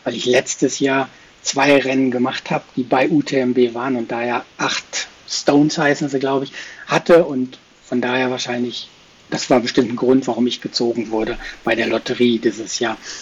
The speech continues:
Ähm, ich find's, ja, Kommerzialisierung hin oder her. Es ist schon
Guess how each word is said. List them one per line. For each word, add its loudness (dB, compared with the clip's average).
Ähm, 8
ich -4
find's, 6
ja, 4
Kommerzialisierung 2
hin 4
oder 4
her. -6
Es -6
ist 0
schon 2